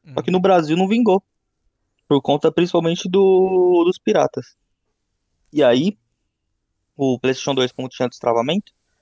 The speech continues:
Speaker 1: aí, fi, aí era a festa do, do caqui, mano. Aí foda-se, destrava essa porra e a Sony não tava nem aí também, mano. "Ah, destrava, eu só quero vender console, mano."
Speaker 2: Sim.
Speaker 1: Vendia console, vendia console, vendeu muito console. E o pessoal destravava e jogava.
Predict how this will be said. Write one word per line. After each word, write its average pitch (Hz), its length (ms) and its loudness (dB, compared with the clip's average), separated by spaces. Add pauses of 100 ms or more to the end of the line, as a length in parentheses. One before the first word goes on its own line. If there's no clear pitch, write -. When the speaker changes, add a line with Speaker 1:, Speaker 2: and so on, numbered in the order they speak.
(360)
Speaker 1:
aí, 277 460 0
fi, 208 220 -2
aí 170 140 2
era 359 100 0
a - 40 -10
festa - 280 -6
do, 285 220 -2
do 262 80 -6
caqui, - 480 -8
mano. 127 160 -8
Aí 185 80 -6 (160)
foda-se, 143 480 -4
destrava - 320 -4
essa 226 180 -6
porra 214 440 0
e 190 40 0
a 190 60 -2
Sony 226 220 -2
não 247 80 -2
tava 233 160 0
nem 269 140 0
aí 285 140 -2
também, 208 220 -2
mano. 196 160 0
"Ah, 277 160 -4
destrava, - 380 -2
eu 214 60 -2
só 196 100 -4
quero 240 120 -2
vender 247 200 -2
console, 233 440 -4
mano." 117 160 -10 (200)
Speaker 2:
Sim. 131 240 -20
Speaker 1:
Vendia 170 300 -2
console, 143 420 -2
vendia 165 200 -2
console, 127 480 -4
vendeu 185 300 -6
muito 165 440 -4
console. - 380 -14 (540)
E 143 100 -2
o 143 60 -2
pessoal 165 220 0
destravava 202 680 0
e 247 40 -2
jogava. 214 520 -2